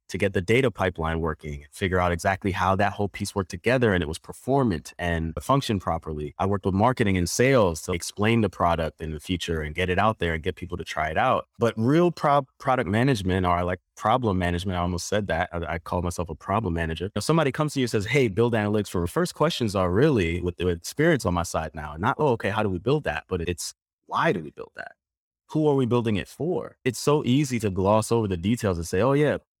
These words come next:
recruit." Okay, which recruiters, right? There's recruiters in so many different industries, so many different size companies. They all have different problems, pain points.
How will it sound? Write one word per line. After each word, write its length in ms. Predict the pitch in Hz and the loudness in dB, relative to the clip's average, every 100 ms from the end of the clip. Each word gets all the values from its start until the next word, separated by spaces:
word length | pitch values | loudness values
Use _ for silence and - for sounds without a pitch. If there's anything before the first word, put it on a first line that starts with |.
| _ _ _ | _ _ _
recruit." 460 | 80 98 - 143 131 | -4 -4 -2 0 0
Okay, 280 | - 120 107 - | 0 -2 -4 -4
which 240 | 139 - | -4 -4
recruiters, 520 | - - - - - | -12 -12 -18 -18 -16
right? 160 | - 113 | -4 -2
There's 160 | 117 113 | 0 -2
recruiters 560 | 98 151 170 101 87 | -4 0 2 2 0
in 120 | 82 | -4
so 220 | 80 - 123 | -4 2 4
many 180 | 117 | 4
different 280 | 104 104 90 - | 4 2 -2 0
industries, 420 | 135 120 87 80 | 0 0 -2 -2
so 140 | 120 | 0
many 160 | 120 117 | 2 2
different 260 | 104 101 | 0 -4
size 260 | - 90 82 | -2 -4 -2
companies. 580 | - 139 - 92 62 - | -2 -2 -2 -4 -6 -2
They 100 | 101 | 2
all 100 | 117 | 4
have 200 | 117 101 | 4 0
different 420 | 104 98 92 80 - | -2 -2 0 -2 -4
problems, 480 | - 117 131 104 78 | -2 2 2 2 -2
pain 280 | - 120 131 | -2 0 0
points. 420 | 123 85 71 - | 0 -6 -6 -12